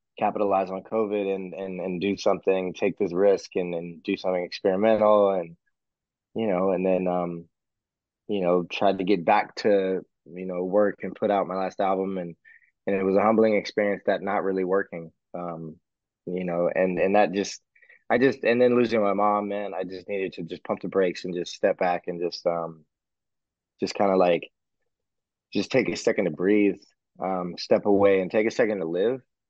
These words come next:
you know, and just allow myself some time to grieve and heal,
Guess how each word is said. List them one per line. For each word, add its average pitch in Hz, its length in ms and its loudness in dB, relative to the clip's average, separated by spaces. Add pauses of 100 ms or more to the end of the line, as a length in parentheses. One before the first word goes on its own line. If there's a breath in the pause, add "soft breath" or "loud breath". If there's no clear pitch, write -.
you 110 120 -6
know, 117 360 -4
and 90 140 -6
just 90 340 -10
allow 95 240 4
myself 95 540 0
some 87 200 -14
time 87 200 -4
to 82 80 -4
grieve 101 460 2
and 98 120 -4
heal, 104 520 2